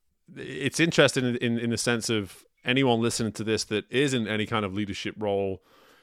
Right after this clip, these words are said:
here's an opportunity for you to kind of take a step back and say, "Okay,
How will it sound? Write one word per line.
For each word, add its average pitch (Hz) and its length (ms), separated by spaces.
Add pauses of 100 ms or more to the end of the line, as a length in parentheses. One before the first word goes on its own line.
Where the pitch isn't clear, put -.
(180)
here's 139 260
an 143 60
opportunity 120 540 (100)
for 117 80
you 107 260
to 98 360 (340)
kind 127 160
of - 40
take 113 200
a - 20
step - 240
back 120 260
and 104 140
say, 110 160
"Okay, 104 420